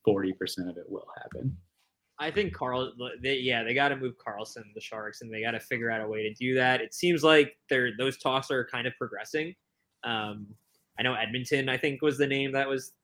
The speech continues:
Speaker 2: thrown as an option, or they were talking. Uh, I, I get a weird, like, I, I get a bad feeling <laughs> that Timo Meier is gonna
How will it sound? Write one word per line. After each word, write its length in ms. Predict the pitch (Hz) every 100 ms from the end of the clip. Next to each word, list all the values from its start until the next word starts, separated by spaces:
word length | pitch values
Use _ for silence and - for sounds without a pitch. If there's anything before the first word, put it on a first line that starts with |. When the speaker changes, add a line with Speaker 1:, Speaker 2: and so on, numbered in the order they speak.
| -
Speaker 2:
thrown 260 | 139 139 135
as 160 | 135
an 80 | 135
option, 540 | 127 131 - 139 135 -
or 140 | 113
they 120 | 113 120
were 100 | 123
talking. 560 | 127 123 - 127 123 - _ _ _ -
Uh, 300 | 110 113 113 -
I, 180 | 143 165
I 40 | 143
get 120 | 180
a 80 | 196
weird, 260 | 139 143
like, 220 | 131 123 135
I, 140 | 135 123
I 80 | 135 - _ -
get 120 | 180
a 140 | 165 - _ _ 131 135
bad 260 | 131 135
feeling 380 | - 127 127 156
<laughs> 0 |
that 160 | 139 123
Timo 340 | - 139 131
Meier 320 | 110 110 120
is 100 | 123
gonna 120 | 123